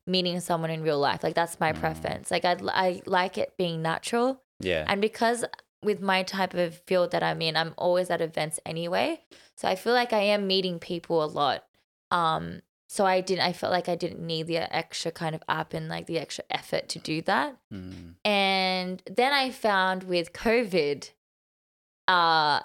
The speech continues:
Speaker 1: and lockdown happening, I'm like, "Well, I'm a, it's, it's a drought." <laughs>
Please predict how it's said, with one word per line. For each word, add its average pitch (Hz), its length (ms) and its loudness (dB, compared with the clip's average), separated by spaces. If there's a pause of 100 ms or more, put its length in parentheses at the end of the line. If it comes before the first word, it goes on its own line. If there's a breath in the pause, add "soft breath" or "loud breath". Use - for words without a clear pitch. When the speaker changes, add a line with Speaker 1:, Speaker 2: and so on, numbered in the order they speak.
Speaker 1:
and 180 200 2
lockdown 208 380 4
happening, 170 440 -6
I'm 160 180 -4
like, 160 320 -2
"Well, 190 300 0 (100)
I'm 220 140 -2
a, 240 200 -4
it's, - 300 -6 (260)
it's - 160 -6
a 220 40 -2
drought." 196 640 2
<laughs> 339 100 2